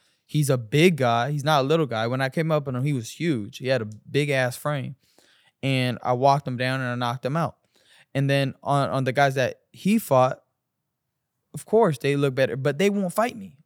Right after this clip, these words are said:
I wanted to fight Gamboa. Ask my guy. I wanted to fight Gamboa. I wanted to fight half the guys he fought. They don't wanna fight me. I'm, I'm just,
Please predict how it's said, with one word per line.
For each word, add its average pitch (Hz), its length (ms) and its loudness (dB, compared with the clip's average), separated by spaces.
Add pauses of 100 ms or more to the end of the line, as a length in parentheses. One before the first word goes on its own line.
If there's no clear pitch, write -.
(340)
I 175 120 0
wanted 185 360 2
to 120 80 -4
fight 135 240 0
Gamboa. 117 440 -2
Ask 160 220 -2
my 170 160 -2
guy. 170 220 0
I 131 60 4
wanted 175 240 0
to - 40 -4
fight 127 200 -4
Gamboa. 123 420 -2
I - 40 -2
wanted 170 200 -4
to - 40 -4
fight 139 200 -4 (240)
half 160 280 2
the 143 120 -4
guys 139 280 0
he 139 120 -4
fought. 117 280 -4 (140)
They 165 100 -2
don't 185 120 2
wanna 139 160 2
fight 113 240 -12
me. 139 260 -12
I'm, 147 180 -6 (280)
I'm 139 220 -2
just, 139 300 -4